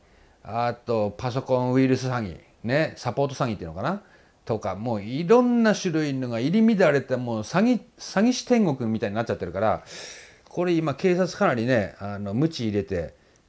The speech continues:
摘発乗り出して、結果出てきつつあるところだけど、あの、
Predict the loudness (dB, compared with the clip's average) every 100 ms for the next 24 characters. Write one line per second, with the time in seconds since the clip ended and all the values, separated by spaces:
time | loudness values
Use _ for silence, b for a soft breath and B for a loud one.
0 | -8 -6 -4 -4 -2 0 2 0 2 0
1 | 0 -4 -6 0 2 2 2 0 -2 _
2 | _ -20 -6 4 4 4 0 0 -2 -4
3 | -10 -14 b b b b -12 -8 -8 -8
4 | -8 -8 -10 -14